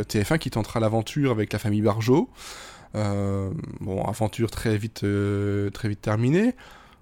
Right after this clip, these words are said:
Ou même sur Antenne deux avec Maggie et sa première saison qui a essayé d'enregistrer en public comme il le faisait aux États-Unis. Bon, ils se sont rendus très vite compte que c'était très coûteux et ils l'ont plus fait par la suite. Mais bon,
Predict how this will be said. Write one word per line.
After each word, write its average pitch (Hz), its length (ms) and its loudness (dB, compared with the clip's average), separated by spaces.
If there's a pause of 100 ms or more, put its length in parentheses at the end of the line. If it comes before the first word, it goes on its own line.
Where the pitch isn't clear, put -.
(140)
Ou 165 100 10
même 165 400 6 (180)
sur 175 280 4
Antenne 139 320 4
deux 185 180 6
avec 127 340 4
Maggie 139 640 4
et 131 120 6
sa 123 160 2
première 127 240 4
saison 190 340 2
qui 196 480 0
a 135 220 4
essayé 156 500 2
d'enregistrer 139 640 2
en 165 100 6
public 165 460 2
comme 147 180 2
il 147 60 2
le 143 60 0
faisait 143 200 2
aux 147 40 6
États-Unis. 131 480 2 (640)
Bon, 135 320 4 (1000)
ils 139 60 -2
se - 80 -2
sont 156 120 4
rendus 156 200 4
très 180 180 4
vite 170 160 0
compte 185 280 2
que - 80 -4
c'était 131 240 -2
très - 160 0
coûteux 185 520 4
et 135 320 6
ils 135 240 2
l'ont 135 120 4
plus - 160 -4
fait 151 100 4
par 131 160 6
la 120 100 4
suite. - 440 -2 (720)
Mais 151 100 6
bon, 131 200 2